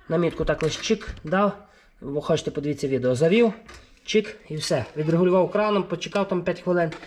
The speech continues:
і він працював шикарно мені. Але вже хочеться, бо світло виключають дуже часто і хочеться вже,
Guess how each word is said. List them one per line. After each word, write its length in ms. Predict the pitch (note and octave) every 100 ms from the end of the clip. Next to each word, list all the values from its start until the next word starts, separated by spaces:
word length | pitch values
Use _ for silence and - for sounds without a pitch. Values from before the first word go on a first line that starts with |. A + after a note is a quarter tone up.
| - -
і 80 | D#3
він 100 | E3
працював 420 | D#3+ D#3 E3+ D#3
шикарно 440 | - A2 D3+ A#2 A#2
мені. 120 | A2+ - - - - - - -
Але 200 | - G3
вже 120 | G#3+ G3 -
хочеться, 480 | G3+ G3 F#3+ - F3 - - - _ - - - - D3+
бо 80 | D#3+
світло 360 | - F#3 D#3+
виключають 580 | D#3 D#3 D#3+ F#3 D3 C3 C3
дуже 220 | C#3+ C#3+
часто 440 | - A#3+ G#3+ G3+
і 80 | D#3
хочеться 560 | - G#3 G3 F#3+ - E3
вже, 340 | D3 F3 E3+